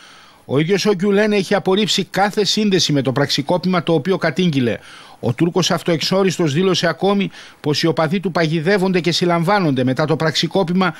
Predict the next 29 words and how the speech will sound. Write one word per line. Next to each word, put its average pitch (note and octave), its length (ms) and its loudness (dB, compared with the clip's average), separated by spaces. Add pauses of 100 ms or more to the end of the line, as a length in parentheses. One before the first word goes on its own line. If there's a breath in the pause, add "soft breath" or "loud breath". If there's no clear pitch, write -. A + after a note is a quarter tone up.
(200 loud breath)
που C3+ 120 -2
ο D#3 40 4
ίδιος F#3 340 0
έχει F#3 200 -2
χαρακτηρίσει E3+ 600 0
σκηνοθετημένο D#3+ 800 0
από D#3+ 140 0
τον D#3+ 160 0
Ερτογάν. D3 560 0 (580 loud breath)
Ερτογάν E3 600 0
και G3 140 0
Γκιουλέν F3+ 420 0
δεν G3 160 0
ήταν F3 220 0
πάντα C#3+ 280 2
εχθροί. C3 420 -2 (400 loud breath)
Μέχρι E3 380 0
το F3+ 120 2
δύο F#3+ 180 2
χιλιάδες F3+ 440 0
τρία, G3 360 0
όταν D#3 360 0
ο D#3+ 60 2
Ερτογάν E3 420 0
εξελέγει E3+ 440 0
για D#3+ 140 0
πρώτη E3+ 260 0
φορά E3 280 0
πρωθυπουργός, D#3+ 760 0